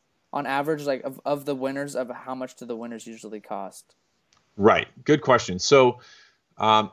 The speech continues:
Speaker 2: I'm paying eight cents per pound for a Gaylord,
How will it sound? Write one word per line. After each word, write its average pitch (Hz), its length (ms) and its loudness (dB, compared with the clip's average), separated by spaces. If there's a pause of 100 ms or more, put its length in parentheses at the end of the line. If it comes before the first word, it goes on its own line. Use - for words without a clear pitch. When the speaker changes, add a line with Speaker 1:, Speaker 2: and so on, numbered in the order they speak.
Speaker 2:
I'm 170 300 6
paying 117 680 -4 (920)
eight 131 200 4
cents - 300 -2
per 131 220 2
pound 85 560 -4 (320)
for 104 160 4
a 95 60 2
Gaylord, 92 560 4